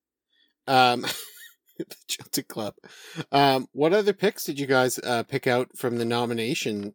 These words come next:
uh, section? Yeah, what, what, what, uh, tickled fancies,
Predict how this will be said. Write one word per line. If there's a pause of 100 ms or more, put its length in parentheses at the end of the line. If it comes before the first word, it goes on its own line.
(100)
uh,
section? (1040)
Yeah,
what,
what,
what,
uh,
tickled
fancies,